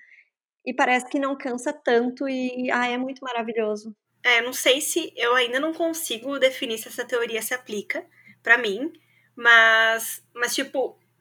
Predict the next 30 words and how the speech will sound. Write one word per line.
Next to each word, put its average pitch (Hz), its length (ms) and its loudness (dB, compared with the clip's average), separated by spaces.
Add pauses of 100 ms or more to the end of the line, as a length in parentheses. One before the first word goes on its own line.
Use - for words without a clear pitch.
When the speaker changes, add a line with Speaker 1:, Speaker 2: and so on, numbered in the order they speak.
(160)
Speaker 2:
a 233 120 6
praticidade, 294 600 4
porque 285 120 -4
eu 277 40 -2
sou 285 120 0
uma 285 60 -4
pessoa 302 200 0
que 302 80 -10
já 294 80 4
carrega 285 340 0
muita 285 240 -2
coisa, 220 380 0
né? 196 300 -2
Principalmente 254 440 -4
na 247 120 4
época 233 240 -4
que - 40 -6
eu 240 60 -4
saía 247 260 2
de - 120 -8
casa, 294 360 2
né? 220 160 0
Hoje, 220 260 -4
infelizmente, 277 600 -2
não 262 100 -4
tenho 262 160 -4
motivos 349 460 -2
para 247 160 -2
carregar 233 400 0
nada, 262 340 2